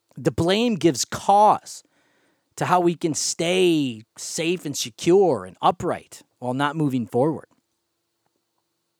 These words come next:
So the unitive consciousness gives us this idea that we're, we're all kind of firing in the same way.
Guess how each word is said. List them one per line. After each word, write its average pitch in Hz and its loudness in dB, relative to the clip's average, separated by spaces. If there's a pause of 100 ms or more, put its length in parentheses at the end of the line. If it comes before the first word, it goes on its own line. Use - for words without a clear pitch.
(1800)
So 165 2
the 143 -4
unitive 196 0
consciousness 120 -6
gives 147 -2
us 147 -2
this 151 -4
idea 147 -2
that 123 -6
we're, 127 -6
we're 131 0
all 160 4
kind 165 -6
of 135 -6
firing 147 -2
in 127 -2
the 107 -8
same 139 -4
way. 131 -4